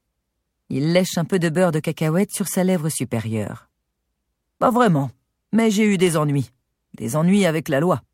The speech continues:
Avec la loi ? Ah bon ? Il hésite, comme s'il envisageait de me mentir, alors qu'il vient juste de m'avouer que c'était vrai. Je suis sûre que Luke Strauss a un tic qui trahit ses mensonges,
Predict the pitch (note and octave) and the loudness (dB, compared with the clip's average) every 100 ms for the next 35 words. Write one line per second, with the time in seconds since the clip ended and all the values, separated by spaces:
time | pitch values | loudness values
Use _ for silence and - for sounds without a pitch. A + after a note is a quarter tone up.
0 | _ _ _ _ _ _ - D3 B2 G#3 | _ _ _ _ _ _ 0 0 2 0
1 | E3 C3+ C#3+ C#3 A#3 - _ _ _ _ | 0 0 0 2 0 0 _ _ _ _
2 | C3 B2+ A#3+ F#4+ _ _ _ _ _ _ | -4 0 0 -2 _ _ _ _ _ _
3 | _ _ _ _ _ _ - F3 D#3+ D3+ | _ _ _ _ _ _ -8 -2 0 0
4 | E3 G#3+ - - _ _ _ - F3+ E3 | 0 -2 -4 -20 _ _ _ 0 2 2
5 | - D3 D3 D3 D3 C#3 D#3 C3+ C3 B2 | 0 0 0 0 0 0 0 0 0 0
6 | A#2+ - F3 F#3+ F3+ - _ _ - F#3 | -2 -2 0 0 -2 -6 _ _ 0 0
7 | F#3+ F#3+ F3 F#3 F3 A#3+ C4 B3 G#3+ G#3 | 0 -2 0 0 0 -2 -2 0 2 2
8 | E3+ F#3 F3+ F3 D3 B2+ A#2 A#2 G2 _ | 0 -2 -2 -4 -2 -4 -2 -4 -6 _
9 | _ _ _ _ _ _ - - - F3+ | _ _ _ _ _ _ -10 -8 -4 -4
10 | - A3 G3 F3 G3 G3+ - - G#3+ A3 | 0 0 0 0 -2 -2 -6 -2 0 0
11 | - F#3 F3+ - A#3+ - - G#3+ - F3 | 0 -2 -2 -4 -6 -6 -6 -6 -2 -2
12 | E3 - C#3+ B2 A2 - F3 F#3 | -2 -2 -2 -2 -4 -2 0 0